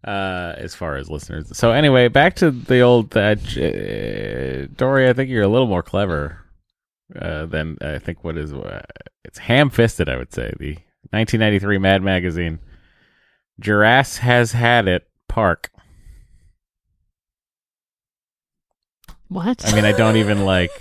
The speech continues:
Speaker 1: I'm
Speaker 2: <laughs> It's, like,
Speaker 1: like,
Speaker 2: not even a pun.
Speaker 1: Yeah, I don't, I don't really, I mean, it's no, it's no Magnum P U. <laughs> That's a, that's a Mad Magazine one. So.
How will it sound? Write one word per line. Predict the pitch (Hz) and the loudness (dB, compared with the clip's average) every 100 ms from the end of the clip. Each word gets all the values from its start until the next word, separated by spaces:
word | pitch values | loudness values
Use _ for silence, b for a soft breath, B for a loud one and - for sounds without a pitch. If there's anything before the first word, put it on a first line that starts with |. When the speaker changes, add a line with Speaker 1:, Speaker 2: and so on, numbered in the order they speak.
| - | -8
Speaker 1:
I'm | 95 | -6
Speaker 2:
<laughs> | 98 | -2
It's, | 95 | -2
like, | |
Speaker 1:
like, | 95 | 0
Speaker 2:
not | 226 214 226 | 0 2 2
even | 214 | 2
a | 190 | 0
pun. | - 233 226 - 208 - - | 0 0 -6 -4 -6 -8 -8
Speaker 1:
Yeah, | 123 131 104 | 0 4 4
I | 92 | 2
don't, | 107 104 - 101 | 0 -2 -6 -6
I | |
don't | 110 90 | -6 -6
really, | 87 95 101 107 101 101 95 _ _ _ _ _ _ _ _ _ _ _ _ - | -4 -4 -2 -2 -2 -4 -8 _ _ _ _ _ _ _ _ _ _ _ _ -8
I | |
mean, | 104 104 | -2 -2
it's | 98 | -2
no, | 117 117 117 113 101 | 0 4 4 4 0
it's | - | -4
no | 120 123 123 104 | -2 2 2 0
Magnum | 98 98 101 104 104 101 | 0 2 2 0 -2 -2
P | - 113 92 85 | 0 2 2 2
U. | 110 90 87 117 - | 2 4 4 2 2
<laughs> | 139 104 - 78 - - - B B B B B _ | -2 -2 -4 -8 -8 -14 -16 B B B B B _
That's | 87 87 - | -10 -10 -10
a, | 80 | -10
that's | 78 85 95 | -8 -10 -8
a | |
Mad | 80 65 67 | -8 -8 -8
Magazine | 71 71 69 73 73 | -10 -10 -12 -12 -12
one. | 76 90 98 _ _ _ _ _ _ _ _ _ _ _ _ _ _ _ _ _ _ _ _ _ _ _ | -12 -12 -14 _ _ _ _ _ _ _ _ _ _ _ _ _ _ _ _ _ _ _ _ _ _ _
So. | - - 78 71 71 73 | -20 -14 -12 -10 -12 -14